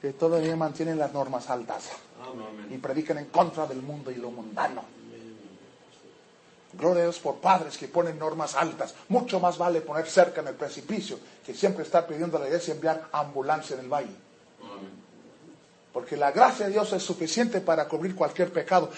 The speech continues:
Speaker 1: pero la gracia de Dios no le absuelva a usted de las consecuencias de su pecado.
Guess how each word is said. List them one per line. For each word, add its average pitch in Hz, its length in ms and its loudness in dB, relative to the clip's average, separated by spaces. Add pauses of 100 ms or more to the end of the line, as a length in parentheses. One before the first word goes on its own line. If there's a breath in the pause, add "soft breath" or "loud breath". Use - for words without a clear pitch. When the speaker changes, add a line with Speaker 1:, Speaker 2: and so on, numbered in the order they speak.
(120 loud breath)
Speaker 1:
pero 160 140 6
la 143 100 6
gracia 233 320 8
de 170 60 0
Dios 185 160 2
no 196 100 2
le 196 60 6
absuelva 190 420 6
a - 20 2
usted 240 360 6 (320 loud breath)
de 160 100 8
las 156 160 6
consecuencias 175 680 6
de 165 80 0
su - 140 -6
pecado. 127 420 -2